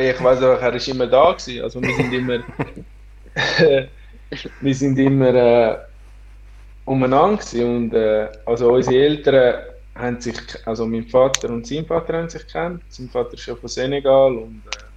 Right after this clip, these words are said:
mein Vater von Gambia, deswegen haben die sich schon gekannt, aber, äh, wir sind einfach, also wir haben irgendwie vielleicht drei Minuten voneinander, äh, gewohnt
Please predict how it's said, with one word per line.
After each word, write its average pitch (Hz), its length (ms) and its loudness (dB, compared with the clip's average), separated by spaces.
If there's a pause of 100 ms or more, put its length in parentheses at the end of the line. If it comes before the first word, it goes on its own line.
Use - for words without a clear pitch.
(140)
mein 123 120 -12
Vater 117 320 -8
von 113 120 -18
Gambia, 139 380 -8
deswegen 117 440 -10 (1120)
haben 101 280 -10
die 110 140 -6
sich 107 320 -10
schon - 240 -10
gekannt, 131 640 -8
aber, 98 440 -8
äh, 95 480 -12 (760)
wir 104 80 -12
sind 104 240 -8
einfach, 101 420 -10 (240)
also - 220 -16
wir 98 80 -12
haben 101 100 -10
irgendwie 95 460 -8 (1300)
vielleicht - 340 -12 (240)
drei 123 260 -4
Minuten 131 540 -4
voneinander, 120 960 -4
äh, - 40 -10 (240)
gewohnt 160 560 -6